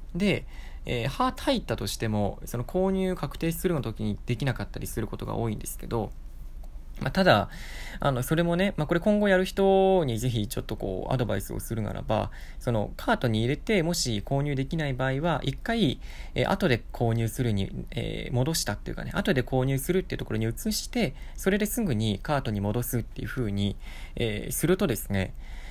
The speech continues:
えー、そうすると、あの、買える場合があるので、で、カートに入れちゃって、カートに入ってるのに購入できないっていう方がも-、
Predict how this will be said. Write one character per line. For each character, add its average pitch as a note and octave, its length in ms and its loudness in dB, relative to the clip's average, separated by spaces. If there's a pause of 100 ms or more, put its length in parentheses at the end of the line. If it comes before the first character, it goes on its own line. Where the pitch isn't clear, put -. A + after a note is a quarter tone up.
(180)
え A2+ 240 0
ー、 - 20 -2
そ F#3 120 0
う G3 60 4
す G#3 120 0
る G3+ 100 0
と、 F#3 420 4
あ B2+ 100 2
の、 A#2 120 2
買 D3 180 4
え - 20 4
る C#3+ 80 4
場 C#3 140 2
合 C3 100 2
が C3 80 2
あ B2 60 2
る - 80 -4
の F#2+ 100 -6
で、 G2 380 0
で、 C#3 80 0
カ A#3+ 140 0
ー G#3+ 40 2
ト D3 100 0
に A2+ 120 0
入 A2+ 60 -2
れ C3 100 2
ち - 80 -2
ゃ C#3 60 0
っ - 20 -2
て、 C3+ 320 0
カ - 160 0
ー A3 40 2
ト F#3+ 100 0
に F3+ 80 2
入 G3 120 4
っ F#3 60 0
て F#3+ 100 -4
る E3 80 -2
の D#3 100 -2
に D#3 160 -2
購 E3 180 0
入 D#3 140 -2
で D3+ 100 -2
き D#3 120 -4
な D3 80 6
い C3 60 4
っ - 60 -6
て - 200 -6
い F#2 320 -4
う - 60 -8
方 C3 180 0
が A2 100 0
も-、 B2 180 -2